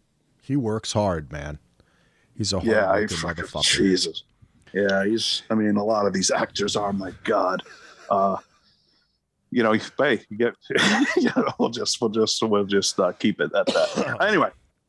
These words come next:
Speaker 1: All right. Let's see.
Speaker 2: Walk hard.
Speaker 1: Wa-,
Speaker 2: Walk
Speaker 1: oh, gosh.
Speaker 2: hard.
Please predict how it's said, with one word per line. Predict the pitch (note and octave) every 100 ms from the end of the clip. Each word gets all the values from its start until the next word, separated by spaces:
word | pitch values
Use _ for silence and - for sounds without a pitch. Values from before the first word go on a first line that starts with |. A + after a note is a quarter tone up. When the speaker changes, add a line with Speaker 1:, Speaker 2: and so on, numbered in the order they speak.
| _ _ _ _ -
Speaker 1:
All | A2 A#2
right. | F#2+ F2 F2 - _
Let's | A2+ F3 -
see. | - C#3+ F#2+
Speaker 2:
Walk | C3+ D3+ D3 -
hard. | C#3 B2 B2 B2 B2 B2 B2 A#2 - - _ -
Speaker 1:
Wa-, | G#2+ A2+ A2
Speaker 2:
Walk |
Speaker 1:
oh, | -
gosh. |
Speaker 2:
hard. | - A2 A2+ A2+ A#2 A#2 A#2